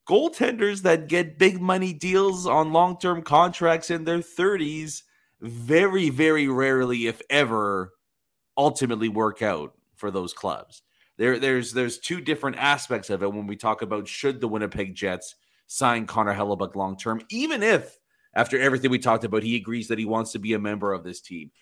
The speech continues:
Where do you fall on that, Tyson? Just the, should the Winnipeg Jets sign him to a long-term deal, essentially punting the rebuild a few years down the road? Or is it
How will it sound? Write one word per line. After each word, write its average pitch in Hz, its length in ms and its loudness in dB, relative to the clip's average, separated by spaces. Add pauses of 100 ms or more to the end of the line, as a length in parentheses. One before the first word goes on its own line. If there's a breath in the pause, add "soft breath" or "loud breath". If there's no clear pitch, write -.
Where 208 160 4
do 320 60 -8
you 330 140 -4
fall 196 220 4
on 139 100 2
that, 117 280 -6
Tyson? 82 380 -14
Just 143 280 -6
the, 123 340 -4 (540)
should 170 300 0
the 175 80 2
Winnipeg 147 420 0
Jets 131 260 2
sign 127 200 2
him 123 120 -2
to 117 220 -2
a - 20 0
long-term 113 540 -2
deal, 110 320 0
essentially 117 560 -4
punting 117 440 -6
the 110 120 -4
rebuild 107 420 -4
a 101 60 -6
few 113 180 -6
years 104 240 -4
down 107 240 -4
the 98 100 -6
road? 95 420 0
Or 101 180 -2
is 135 120 -6
it 175 140 -4